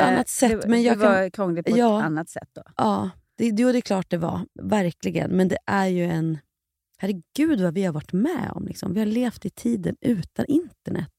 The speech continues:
Speaker 1: Mm.
Speaker 2: Det är ju helt sjukt. Och det är som du säger, gå ut i skogen då och göra en koja. Nu gjorde inte ju våra föräldrar det med oss ändå.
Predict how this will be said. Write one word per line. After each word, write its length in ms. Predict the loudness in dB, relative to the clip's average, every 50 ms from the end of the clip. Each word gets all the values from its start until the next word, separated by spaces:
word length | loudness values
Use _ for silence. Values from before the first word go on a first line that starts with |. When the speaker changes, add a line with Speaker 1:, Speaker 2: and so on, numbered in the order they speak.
| _ _
Speaker 1:
Mm. 260 | 0 0 0 -2 -6 -12 -18 _ _ _ _
Speaker 2:
Det 80 | -2
är 40 | -2
ju 320 | -2 -4 -12 -8 -2 0 2
helt 360 | 4 4 2 2 -2 -4 -8
sjukt. 540 | -10 -8 -6 -6 -6 -8 -14 -20 _ -20 _ _ _ _ _ _ _ _ _ _ _
Och 160 | _ _ 2 2
det 40 |
är 40 | 4
som 120 | 6 6 4
du 80 | 6
säger, 140 | 4 4 4
gå 120 | 6 4
ut 140 | 4 4 -2
i 40 | -8
skogen 360 | 0 2 2 4 4 4 4
då 220 | 4 2 2 0 -2 -6 _ _ _ _
och 120 | 4 6
göra 140 | 6 8 6
en 80 | 4 2
koja. 280 | 2 2 2 4 4 4
Nu 60 | 4
gjorde 220 | 6 6 4 4 2
inte 140 | 0 0
ju 40 | 0
våra 160 | 0 0 -2
föräldrar 260 | 0 -2 -2 -2 0 0
det 180 | 0 0 -2 -2 -4 -4
med 140 | -4 -4 -4
oss 260 | -4 -6 -10 -12 -4
ändå. 300 | 0 2 2 2 2 0